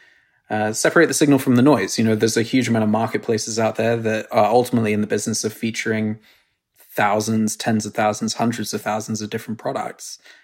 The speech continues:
Uh, we decidedly do not want to do that. Um, and so, uh, i-,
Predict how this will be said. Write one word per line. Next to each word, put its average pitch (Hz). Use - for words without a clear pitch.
Uh, 104
we 110
decidedly 107
do 110
not 110
want 113
to -
do 127
that. 101
Um, 107
and 117
so, 117
uh, 110
i-, 131